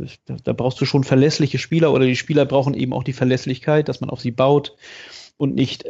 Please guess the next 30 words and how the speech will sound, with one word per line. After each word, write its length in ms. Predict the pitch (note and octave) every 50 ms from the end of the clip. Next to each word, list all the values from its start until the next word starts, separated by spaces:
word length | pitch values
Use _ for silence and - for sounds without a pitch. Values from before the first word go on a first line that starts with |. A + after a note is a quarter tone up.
| C#3+ C#3
mal 260 | C3+ B2+ B2 A#2+ B2
hier, 200 | A#2 C#3 D3 C3
mal 180 | B2+ B2 A#2+ A#2
dort, 340 | C#3+ C#3 D3 D3+ - -
äh, 240 | - - C3 B2+ B2
eingesetzt 640 | - - B2+ B2+ B2+ B2 A#2+ B2 A#2 A#2+ - - -
werden. 300 | B2 A#2 A2+ A2 A2+ A2
Und, 300 | - A#2 A2+ A2+ A2 -
äh, 200 | B2 A#2 A2+ A2
ja, 200 | G#2+ A#2+ A#2 A#2
das, 500 | A#2+ D3 D3 - - - - - - -
das 180 | - C#3+ - -
war 140 | F3+ G3+
nix 260 | F#3+ D3 A2+ - - -
in 140 | D#3 C3+
dieser 240 | A#2 A2+ A2+ G2+ G2
Saison. 320 | F#2+ F#2 F#2 F#2 F2+ F#2 G#2
Also 160 | G2+ A2 A2
da 260 | - B2+ B2+ C3+ C#3
erhoffe 420 | - - - A#2 G#2+ C#3+ D#3 D#3+
ich 120 | D#3 - -
mir 180 | C#3+ C3 B2+
wirklich 540 | C3+ D3 D3 - C#3+ C#3 C3+ - - - _ _ _ _ - - _ _
zwei 420 | - - C3+ B2+ B2 B2 B2+ C3
schlaue 460 | B2+ - - - C#3 C#3+ D#3 D#3 C#3+ -
Einkäufe 840 | - C3 D3 D#3 D3 - - C#3 C3+ C3 - C#3 C3+ C3+ C3+ C3+ _ _ _ _ _ _ _ -
und 220 | D3 C#3+ C3+ B2
dass, 480 | C3 A#2+ - - - - - - - _ _ -
äh, 220 | C3+ B2 A#2+ B2
hinten, 580 | A#2+ D3+ F#3+ G#3 G#3 D#3+ D3+ C#3+ C#3 C#3 C3